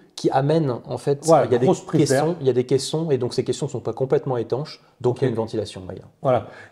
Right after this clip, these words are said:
Speaker 2: Et cette ventilation vient jusque dans les combles perdus, et tes combles perdus eux-mêmes ne sont pas étanches complètement par
Speaker 1: Non.
Speaker 2: rapport à l'extérieur, loin s'en
Speaker 1: C'est
Speaker 2: faut.
Speaker 1: ça.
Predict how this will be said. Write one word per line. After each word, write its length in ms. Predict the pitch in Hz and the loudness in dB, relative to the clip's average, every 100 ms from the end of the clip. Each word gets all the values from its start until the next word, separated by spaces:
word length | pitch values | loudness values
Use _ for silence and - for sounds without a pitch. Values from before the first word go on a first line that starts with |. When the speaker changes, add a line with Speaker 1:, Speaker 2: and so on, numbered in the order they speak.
| - | 6
Speaker 2:
Et 540 | 185 180 123 - - _ | 8 8 6 -2 -20 _
cette 240 | - 160 131 | -2 0 2
ventilation 600 | 143 - 131 127 208 180 | 0 2 2 2 2 2
vient 280 | 139 151 123 | 2 0 0
jusque 420 | 107 208 196 - | -4 -2 -2 0
dans 160 | 151 127 | 0 0
les 140 | 127 | -4
combles 360 | - 127 110 107 | -4 -4 -4 -4
perdus, 420 | 110 95 131 190 - - - - | -4 -2 -4 -4 -10 -20 -20 -4
et 100 | 135 | 0
tes 160 | 160 - | 2 2
combles 360 | 160 139 135 | 2 4 2
perdus 460 | 135 110 117 175 214 147 | 2 0 2 0 0 0
eux-mêmes 460 | 131 139 190 208 - | 2 4 2 0 -4
ne 200 | 131 135 | -2 -2
sont 200 | 131 135 | -2 -4
pas 360 | - 156 185 - | 0 2 2 0
étanches 480 | 147 139 170 185 - | -2 2 0 0 -4
complètement 480 | 135 - 123 147 165 | -8 -6 -4 -2 -2
par 160 | - | -2
Speaker 1:
Non. 0 | |
Speaker 2:
rapport 240 | 110 107 131 | -4 -2 -2
à 40 | |
l'extérieur, 460 | 123 - 120 120 151 | -2 -4 -2 0 0
loin 180 | 120 120 | 0 -4
s'en 220 | 117 117 | -4 -10
Speaker 1:
C'est 60 | 120 | -8
Speaker 2:
faut. 100 | 160 | -6
Speaker 1:
ça. 120 | - | -8